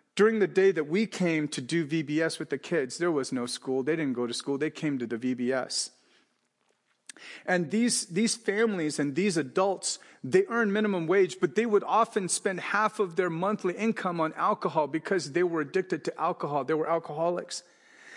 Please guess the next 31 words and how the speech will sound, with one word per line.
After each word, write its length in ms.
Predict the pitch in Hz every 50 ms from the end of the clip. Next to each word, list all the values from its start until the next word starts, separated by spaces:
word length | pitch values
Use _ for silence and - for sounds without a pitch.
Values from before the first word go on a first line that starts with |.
| - - -
And 160 | 185 196 208
as 180 | 214 214 190 196
their 100 | 185 175
children 420 | - - - 226 233 226 220 190
gathered 400 | 156 156 185 190 202 208 202 202
together 400 | - 175 147 185 202 208 185 185
in 80 | 175 170
this 160 | 160 151 -
small 320 | - - 185 190 190 190
building 480 | 175 143 170 180 196 185 160 165 151 147
with 320 | 151 151 147 - - 120
dirt 220 | 113 185 196 185 -
floors 440 | - - 180 190 190 190 175 151
and 120 | 165 151 143
a 40 | 139
tin 360 | 139 - - 202 185 160 151
roof 360 | 160 180 180 156 139 - - - - - - - - - -
to 140 | - 175
listen 340 | 160 180 202 196 - 196 175 -
to 300 | - - 175 170 156 -
a 80 | - 156
group 280 | 131 - 185 185 185
of 120 | 175 147 202
Asian 300 | 202 190 208 175 190 185
American 460 | 180 175 175 175 175 175 - 151 -
Christians 600 | - - 185 170 - - - 165 147 139 - - - - - -
sing 640 | - - - - - 214 208 208 190 170 151 147 143 -
and 240 | 156 156 151 147 147
talk 340 | - - 180 190 180 - -
about 300 | 151 147 156 151 151 143
Jesus, 580 | 139 156 165 180 170 135 139 127 127 - -